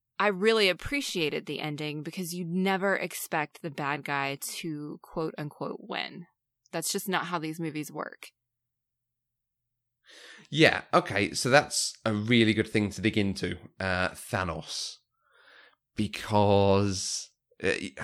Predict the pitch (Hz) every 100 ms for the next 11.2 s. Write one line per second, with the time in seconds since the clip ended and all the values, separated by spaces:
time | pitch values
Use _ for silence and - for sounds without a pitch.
0 | 123 - 78 113 160 160 175 190 185 185
1 | 170 151 143 165 151 135 135 160 165 135
2 | 123 117 113 131 131 110 117 127 104 110
3 | 104 101 101 - 101 95 92 - 98 95
4 | 95 - 78 101 107 101 82 92 90 87
5 | 92 - 127 123 127 123 113 120 113 -
6 | - 110 - 110 117 113 131 131 143 147
7 | 147 156 160 - - - - - _ _
8 | _ _ _ _ _ _ _ - - -
9 | 160 156 175 147 - 180 170 120 110 110
10 | - - 143 131 95 85 - 120 143 151
11 | 98